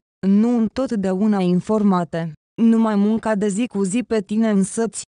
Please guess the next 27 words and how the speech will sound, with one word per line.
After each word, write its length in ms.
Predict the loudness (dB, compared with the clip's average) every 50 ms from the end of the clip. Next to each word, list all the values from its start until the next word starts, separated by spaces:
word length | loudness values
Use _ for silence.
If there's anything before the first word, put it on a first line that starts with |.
| _ -6
va 140 | -4 -4 -4
permite 500 | -2 -2 -2 0 0 0 0 0 -2 -2
să-ți 340 | -4 -2 -4 -6 -6 -6 -6
direcționezi 800 | -4 -2 0 0 -2 -2 -4 -6 -4 -2 0 0 2 0 0 0 0
energia 640 | 0 0 0 0 0 -2 -4 -4 -2 -2 -2 -2
ta 140 | -2 -2 -2
irepresibilă 920 | 0 0 0 0 -2 -4 -4 -2 -2 -2 -2 -2 -4 -4 -4 -2 -2 0 2
în 100 | 2 2
direcție 500 | 2 2 0 -2 -4 -6 -6 -6 -6 -6
cea 280 | -4 -4 -2 -2 -2
bună. 460 | 0 0 0 2 2 0 0 -2 -4 -8 -10 _ _ _
Tu 120 | _ -8 -6
te 160 | -4 -4 -4
consideri 760 | -4 -2 -2 -2 -2 -4 -4 -6 -6 -4 -4 -4 -4 -2 0
în 100 | 0 2
mod 240 | 2 2 0 0
rezonabil 680 | -2 -4 -4 -4 -2 -2 0 0 0 -2 -2 -2 -2 -4
ca 180 | -2 -4 -4 -6
făcând 420 | -6 -8 -12 -8 -4 -2 -2 -2
parte 380 | 0 -2 -2 -4 -2 -4 -6 -4
din 200 | -2 -2 0 0
elita 460 | 0 0 -2 -2 -4 -4 -4 -4 -4
socială, 800 | -4 -2 -4 -4 -4 -4 -4 -2 -2 0 0 0 -2 -2 -4 -4 -6 -10 _ _ _ -6 -4
ești 300 | -2 -2 -2 -4 -2 -2
nobilă 460 | 0 0 0 0 -2 -2 -2 -2 -2
și 200 | -2 -4 -6 -8
puternică, 920 | -8 -8 -6 -4 -2 -2 0 2 2 0 0 0 -2 -2 -2 -2 -2